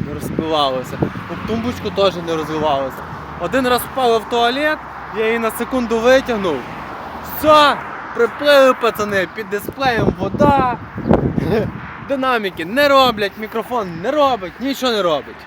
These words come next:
Правда, вона там не глючила, нічого, все працювало, там сенсор і так далі. Ну да, висохло, все почало робити, зараз все робить. Але, блін, це ж секундочку, вона впала і я її витягнув. Яке тут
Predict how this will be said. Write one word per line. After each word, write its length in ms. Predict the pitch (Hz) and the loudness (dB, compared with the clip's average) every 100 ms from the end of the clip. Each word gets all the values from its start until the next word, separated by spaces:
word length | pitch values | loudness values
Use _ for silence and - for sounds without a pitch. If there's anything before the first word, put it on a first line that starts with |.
| - - - - | -20 -20 -20 -10
Правда, 260 | 185 202 170 160 | -4 -2 -4 -6
вона 120 | 160 | -6
там 180 | 151 151 | -6 -8
не 60 | |
глючила, 400 | 151 233 226 170 | -8 -8 -8 -8
нічого, 320 | 143 135 180 | -8 -8 -8
все 180 | 160 165 | -6 -10
працювало, 500 | - 147 156 143 123 117 | -10 -12 -4 -2 -2 -6
там 80 | 120 110 | -12 -6
сенсор 320 | 165 151 127 | -8 -8 -12
і 120 | 127 117 | -12 -10
так 40 | 120 | -8
далі. 240 | 117 - - - - | -8 -10 -12 -12 -8
Ну 80 | 220 - | -4 2
да, 240 | 247 185 | 4 4
висохло, 580 | 156 233 233 208 - 170 | 4 0 0 -2 -6 -8
все 120 | - 214 | -4 -4
почало 460 | 175 - 190 170 | -4 -2 0 0
робити, 460 | 160 156 196 - - - - - - - - - | -2 0 -2 -2 -6 -6 -2 -2 -2 -8 -8 -2
зараз 220 | 175 175 | 0 0
все 180 | 151 175 | -2 -2
робить. 320 | 170 165 - - - - - - | 2 2 2 -6 -14 -10 -8 -2
Але, 240 | 190 233 - | 0 0 -2
блін, 260 | 277 294 180 - | -2 -2 -4 -6
це 80 | 247 | -6
ж 60 | 226 | -6
секундочку, 680 | 285 262 311 320 226 - | -6 -2 0 0 -2 -6
вона 140 | 175 196 | -4 -2
впала 600 | 190 - 269 269 285 277 - 226 | -2 -2 2 4 4 2 -2 -4
і 60 | |
я 60 | 247 | -4
її 180 | 254 269 | -4 -4
витягнув. 600 | 254 311 285 185 151 131 - - - - - - - - - - - - - - - - - - | 0 0 0 -2 -6 -8 -10 -12 -14 -14 -14 -14 -14 -14 -14 -14 -14 -10 -6 -6 -6 -8 -12 -4
Яке 420 | 294 - 302 294 | -4 -4 -2 -2
тут 140 | 277 | -4